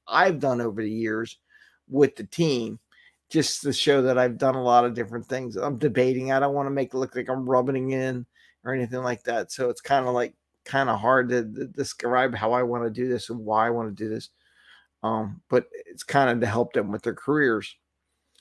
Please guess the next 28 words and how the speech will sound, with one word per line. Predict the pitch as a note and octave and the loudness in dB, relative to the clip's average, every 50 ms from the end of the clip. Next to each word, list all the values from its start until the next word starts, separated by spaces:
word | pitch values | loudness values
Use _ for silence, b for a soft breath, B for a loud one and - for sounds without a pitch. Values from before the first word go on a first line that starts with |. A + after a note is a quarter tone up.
| b b b _ _ - | b b b _ _ 0
and | C3 C3 | 2 4
also | B2 B2 A#2+ G2 - B2 | 4 4 2 2 0 -2
the | B2 A2 A#2 | -2 -2 0
why | A2+ A2+ A#2 B2 A#2+ | 4 4 6 6 4
it's | A2 - | 2 0
good | - - C3+ A2 | -2 -2 -2 -2
to | A2 | -4
take | - - B2 A2 - | -4 -2 -2 -2 -2
snapshots | - - C#3+ C#3 C3 B2 - - G#2 A2 - - | -2 0 2 4 4 2 2 0 0 0 -2 -4
and | F#2+ G#2+ | -8 -4
document | - A#2+ G#2+ G#2+ G#2+ - - G#2 F#2+ F#2 | 0 0 0 0 -2 -4 -8 -8 -6 -6
as | F2+ F#2 F2+ | -6 -6 -4
you | G2 | 0
go. | A2+ C#3+ C3+ A2+ | 2 2 4 2
Because | G#2+ F2+ G2+ - B2 A2 | 2 -2 -6 -6 -6 -6
if | A2 - | -6 -6
your | - F#2+ - - | -10 -8 2 6
boss | D3 F3 F#3 D#3 - - | 8 10 10 10 8 4
ever | B2 G2 G2 | 0 -2 -4
comes | - - A2 G2 F#2+ - | -6 -4 -4 -4 -6 -6
to | - G2 | -8 -8
you | G#2 | -6
and | G#2+ G2+ F#2 | -6 -8 -8
said, | - A2 G#2 - | -8 -8 -8 -2
"What | - C#3 D3+ | 2 2 4
did | D#3 C#3+ A#2 G#2 | 4 2 2 0
you | A#2 G#2+ | -4 -6
do?" | G2 - E3+ F3 D#3+ C3+ A#2 G#2+ A2 | 2 4 6 6 6 6 4 2 -2